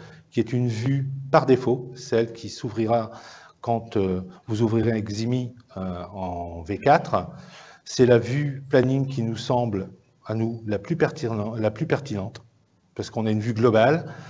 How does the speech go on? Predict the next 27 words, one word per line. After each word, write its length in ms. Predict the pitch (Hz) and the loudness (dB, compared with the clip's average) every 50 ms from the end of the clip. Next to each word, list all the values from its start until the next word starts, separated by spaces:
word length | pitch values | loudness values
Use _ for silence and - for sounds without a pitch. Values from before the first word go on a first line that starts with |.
| - - - - - - - - - - _ - | -18 -16 -16 -16 -16 -16 -16 -18 -18 -16 _ -2
euh, 160 | 110 104 107 98 113 | 0 0 0 0 -2
on 100 | 117 117 | -2 0
a 60 | 117 | 0
une 140 | 117 123 123 | 0 0 0
vue 160 | 117 139 143 | 0 -2 2
de 100 | 117 117 | 2 2
l'ensemble 400 | 113 123 131 - - 151 143 135 | 2 2 0 2 2 0 2 4
de 80 | 123 123 | 4 4
nos 80 | 120 | 2
salariés, 640 | 120 120 - 113 113 113 113 110 110 113 117 127 127 | 2 2 4 4 4 4 4 4 4 4 4 2 2
des 340 | 117 107 104 107 104 95 127 | 0 -2 -2 -2 0 0 0
interventions 500 | 123 120 135 120 117 120 117 - 127 113 | 0 2 0 0 2 0 -2 -2 -4 -4
qu'elles 160 | - 117 107 | -2 -2 2
doivent 160 | 117 110 104 | 2 2 2
réaliser. 640 | 107 104 101 104 104 104 98 104 107 107 120 135 135 - - - - - - - - - - - | 4 2 2 2 0 -2 0 0 2 2 2 0 -2 -6 -12 -16 -16 -16 -16 -16 -18 -18 -10 -4
Nous 240 | 117 120 117 131 | -2 0 4 4
avons 400 | 127 120 120 127 127 127 127 120 | 4 4 4 2 0 0 0 0
également 440 | 123 117 113 123 117 117 123 123 123 123 | -2 0 2 2 2 2 0 0 0 -2
une 100 | 120 117 | -2 -4
vue 300 | 113 120 127 120 127 - | -4 -4 -4 -6 -6 -6
ici 460 | 156 123 - - - 131 120 120 123 123 | -10 -12 -14 -12 -10 -8 -8 -8 -8 -10
sur 600 | - - - 120 117 120 117 101 101 95 92 - - _ _ _ _ _ _ _ _ _ _ | -12 -14 -10 -6 -2 -2 -2 -2 -4 -8 -10 -12 -20 _ _ _ _ _ _ _ _ _ _
les 380 | 117 113 110 113 113 107 107 | -4 -2 -2 0 2 2 2
besoins 460 | 101 95 104 135 131 123 147 151 147 151 | 2 6 6 8 8 8 6 4 4 2
clients, 640 | 151 - 147 139 135 143 143 143 139 135 135 139 113 | 0 -4 -4 0 2 2 2 2 0 -2 -4 -6 -6
euh, 220 | 107 107 104 104 | -4 -2 -2 -2
non, 520 | 107 110 113 123 139 139 143 135 139 139 | -2 -2 -2 0 0 0 0 -2 -4 -6